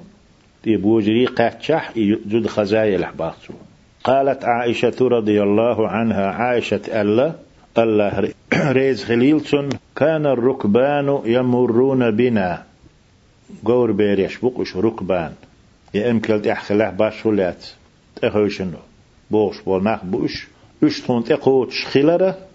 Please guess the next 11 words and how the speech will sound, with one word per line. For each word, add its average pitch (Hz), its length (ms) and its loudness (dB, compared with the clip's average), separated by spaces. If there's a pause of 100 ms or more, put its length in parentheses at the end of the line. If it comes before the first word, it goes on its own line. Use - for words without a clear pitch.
(440)
ونحن 120 400 -2
محرمات 123 880 0
مع 123 340 0
رسول 117 380 0
الله. 107 400 0
Аллах 120 460 0
елчанца, 117 640 0
саллаллаху 113 720 0
алейхи 104 240 0
ва - 40 -14
саллям, 139 360 0